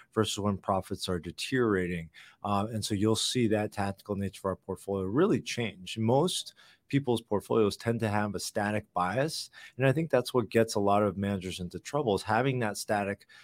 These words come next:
you know, bias, which may be the right bias over a ten-year period.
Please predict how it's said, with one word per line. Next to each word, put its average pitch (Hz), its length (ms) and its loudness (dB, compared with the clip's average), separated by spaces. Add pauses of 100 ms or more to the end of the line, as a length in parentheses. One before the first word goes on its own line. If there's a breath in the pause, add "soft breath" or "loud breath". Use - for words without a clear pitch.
(140 loud breath)
you 110 80 -2
know, 98 80 0
bias, 117 540 2
which 117 180 0
may 180 140 2
be 208 120 0
the - 140 6
right 139 360 4
bias 78 440 -2
over 101 300 0
a 92 40 -2
ten-year 117 400 -2
period. 90 380 -4